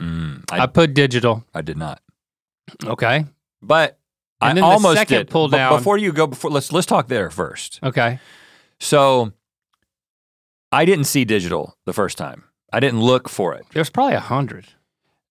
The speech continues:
Speaker 1: And I saw television media. And so I was like, "Okay, yeah, we, you know, yeah, I mean, yes, we make televi-, we talk about what we do as television, right?"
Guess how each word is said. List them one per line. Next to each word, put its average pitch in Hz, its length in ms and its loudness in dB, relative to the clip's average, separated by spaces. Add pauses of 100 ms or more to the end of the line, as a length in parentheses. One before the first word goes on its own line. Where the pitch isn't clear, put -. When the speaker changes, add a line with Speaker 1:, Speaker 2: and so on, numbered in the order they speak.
(120)
Speaker 1:
And 120 120 0
I 135 100 2
saw 113 380 2 (260)
television 143 720 2
media. 101 440 -6 (720)
And 110 140 -4
so 123 120 2
I - 20 2
was 101 140 -2
like, 92 180 -2 (140)
"Okay, 147 400 0
yeah, 127 200 2
we, 131 240 0 (320)
you 123 100 0
know, 87 260 -2 (140)
yeah, 131 220 2
I 113 120 0
mean, 113 220 -2
yes, 113 280 0
we 139 200 2
make 135 440 0 (340)
televi-, 135 560 2
we 185 100 0
talk 285 220 2
about 254 220 2
what 143 160 2
we 131 120 2
do 120 260 0
as 98 180 -2
television, 80 760 -6
right?" 127 360 -2